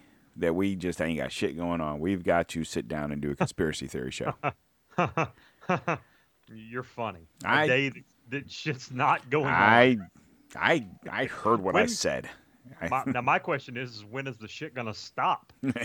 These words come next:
Speaker 1: Yeah. I guess we'll save, well, <laughs> yeah.
Speaker 2: Well,
Speaker 1: Well,
Speaker 2: no, I, I, we're running a little long here, and I, I, you know,
Speaker 1: Yeah.
Speaker 2: like I said, I, I, we probably both need to get off here, but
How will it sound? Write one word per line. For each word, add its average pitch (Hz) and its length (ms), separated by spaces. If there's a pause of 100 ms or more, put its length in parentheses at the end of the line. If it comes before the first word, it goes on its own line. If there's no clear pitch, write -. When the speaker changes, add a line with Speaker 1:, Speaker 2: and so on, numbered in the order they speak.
(960)
Speaker 1:
Yeah. - 840 (100)
I 107 80
guess 123 180
we'll 120 80
save, 113 320 (400)
well, - 200 (200)
<laughs> - 200 (360)
yeah. 87 180 (1080)
Speaker 2:
Well, 113 160
Speaker 1:
Well, 104 80
Speaker 2:
no, 190 260 (220)
I, - 60 (320)
I, 156 240
we're 160 180
running 196 260
a 151 80
little 139 180
long 123 260
here, 120 240
and 117 80
I, 117 100
I, 113 180
you 123 200
know, 113 160
Speaker 1:
Yeah. 113 60
Speaker 2:
like 113 120
I 110 40
said, 107 160
I, 107 60
I, 107 300 (200)
we 120 140 (100)
probably 107 260
both 104 260
need 110 120
to 98 60
get 98 120
off 104 220
here, 104 120
but 104 200